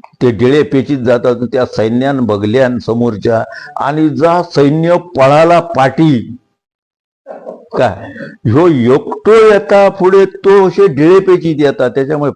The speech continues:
पाटलो काय करीत येईल? पाटला सैन्य दोन किलोमीटर पाठी रावला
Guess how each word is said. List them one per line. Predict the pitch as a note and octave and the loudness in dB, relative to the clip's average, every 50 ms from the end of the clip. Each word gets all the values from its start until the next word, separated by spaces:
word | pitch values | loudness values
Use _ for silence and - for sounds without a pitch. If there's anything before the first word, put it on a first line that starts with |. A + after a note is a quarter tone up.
| _ - | _ -2
पाटलो | A#2+ B2 C#3+ C#3 - D3+ F#3 A3 G#3+ | 0 0 0 0 0 0 0 2 2
काय | A3 G3 F#3 | 2 2 2
करीत | - F#3+ F#3 D#3+ D3+ A#2 | 2 2 2 2 2 2
येईल? | C3+ A#2 G2+ F2+ E2 - _ - _ - - - - _ _ _ _ _ _ _ _ _ _ _ - - - - _ - | 0 -2 -2 -4 -6 -12 _ -20 _ -10 -10 -10 -10 _ _ _ _ _ _ _ _ _ _ _ -20 -20 -20 -20 _ -6
पाटला | B2+ B2+ D3 D#3 - G3 G#3 A3 G#3 | -2 -2 -2 -2 0 0 2 2 2
सैन्य | F3+ G#3 G#3 G3 G3+ G3+ G3+ | 2 2 0 0 0 0 0
दोन | F3+ F#3 F#3 F3 D#3+ | 2 2 2 2 2
किलोमीटर | D#3+ E3+ D#3+ D#3+ - D3 D3 D3+ D3 | 2 2 0 2 0 0 2 2 2
पाठी | - - - B2+ - - B2+ | 2 2 0 -2 0 -2 0
रावला | A#2+ A#2 A2 G#2 G2+ F#2+ F2+ | 0 2 0 0 0 -2 -4